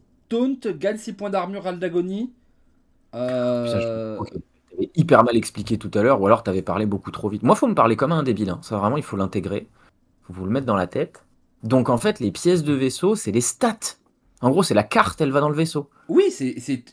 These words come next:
Speaker 1: mais c'est les stats, c'est tout. C'est les statistiques, le, les faits. C'est, c'est, le vaisseau, c'est un combo de toutes les cartes
Speaker 2: Mais
Speaker 1: qui
Speaker 2: c'est
Speaker 1: se de-,
Speaker 2: hyper pété.
Speaker 1: qui vont dans le
Speaker 2: C'est
Speaker 1: vaisseau.
Speaker 2: hyper lent, mais c'est hyper pété.
Speaker 1: Ah bah, tu vas faire des vaisseaux de bâtards, hein.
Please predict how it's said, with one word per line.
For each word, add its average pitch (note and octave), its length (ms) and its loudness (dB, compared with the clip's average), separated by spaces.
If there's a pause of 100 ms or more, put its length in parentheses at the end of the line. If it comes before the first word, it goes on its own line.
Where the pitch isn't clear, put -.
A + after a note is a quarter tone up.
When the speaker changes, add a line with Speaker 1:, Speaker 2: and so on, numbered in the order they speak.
(140)
Speaker 1:
mais E3 260 0
c'est C#3 220 -6
les C3+ 120 0
stats, - 200 -4
c'est F#3+ 200 -4
tout. E4+ 280 8
C'est - 180 -6
les C3+ 120 -2
statistiques, D#3 640 0
le, D#3 120 2 (320)
les C#3 180 0
faits. C#4 440 -2 (280)
C'est, D3 260 -2
c'est, C3+ 420 -4 (140)
le D#3+ 140 6
vaisseau, D#3+ 400 4
c'est - 120 -4
un C#3+ 120 -4
combo A3 440 2
de E4 120 2
toutes F#4 340 2
les F4 140 2
cartes - 440 -6 (540)
Speaker 2:
Mais - 80 -12
Speaker 1:
qui F#3+ 80 -4
Speaker 2:
c'est E3+ 60 -6
Speaker 1:
se D3 60 -8
de-, F3 80 4
Speaker 2:
hyper - 200 -8
pété. - 200 -6 (640)
Speaker 1:
qui E3 100 -8
vont G#3 140 0
dans C4+ 100 2
le A#3+ 80 0
Speaker 2:
C'est C4 120 2
Speaker 1:
vaisseau. B3 280 0 (580)
Speaker 2:
hyper G#2 360 2
lent, F3+ 300 2 (360)
mais - 100 -12
c'est - 260 -8 (120)
hyper - 380 -6
pété. E3 340 -8 (460)
Speaker 1:
Ah A#2+ 100 -6
bah, G#2+ 300 -2
tu - 100 -14
vas C#3 100 -2
faire A#2+ 160 -8
des B2+ 100 -8
vaisseaux C3 340 0
de A3 80 -2
bâtards, E4 360 -2
hein. F4+ 120 -8